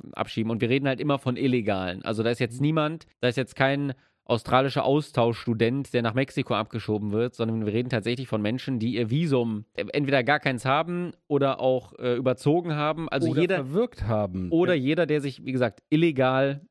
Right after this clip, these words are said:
Speaker 1: äh, in den U S A aufhält.
Speaker 2: Das
Speaker 1: So.
Speaker 2: gilt auch, so, so offen und fair müssen wir sein, es gilt zum Beispiel auch für Studenten,
Speaker 1: Ja,
Speaker 2: ja,
Speaker 1: natürlich.
Speaker 2: in den U S A, die zwar ein Studentenvisum haben, sich aber an gewalttätigen Protesten beteiligen,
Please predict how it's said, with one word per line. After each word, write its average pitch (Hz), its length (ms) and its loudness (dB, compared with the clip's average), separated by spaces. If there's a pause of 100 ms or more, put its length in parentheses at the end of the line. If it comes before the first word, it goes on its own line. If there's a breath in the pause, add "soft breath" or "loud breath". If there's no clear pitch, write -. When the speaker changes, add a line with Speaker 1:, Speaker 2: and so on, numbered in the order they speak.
Speaker 1:
äh, 120 120 2
in 113 100 -2
den 120 120 0
U 123 120 0
S 117 120 -2
A 107 140 -2
aufhält. - 480 -4
Speaker 2:
Das 139 60 2
Speaker 1:
So. 110 100 2
Speaker 2:
gilt 170 220 0
auch, 143 340 -2 (400)
so, 151 360 -2
so 127 180 0
offen 151 240 -2
und 139 60 -4
fair 151 180 -2
müssen 139 200 -4
wir 139 80 -2
sein, 143 140 -2
es 123 120 -6
gilt 156 180 -2
zum 147 120 -2
Beispiel 139 300 -4
auch 123 120 -4
für - 120 -2
Studenten, 110 680 -2 (280)
Speaker 1:
Ja, 107 100 -2
Speaker 2:
ja, - 40 2
Speaker 1:
natürlich. - 420 0
Speaker 2:
in 147 60 -2
den 156 40 2
U - 40 0
S 156 100 -8
A, 165 200 -2
die 147 120 -4
zwar 143 320 -4
ein 131 160 -4
Studentenvisum 123 800 -4
haben, 180 300 -2 (220 loud breath)
sich - 260 -6
aber 143 200 -2
an 135 140 -2
gewalttätigen 139 800 -2
Protesten 151 580 -2
beteiligen, 120 640 -2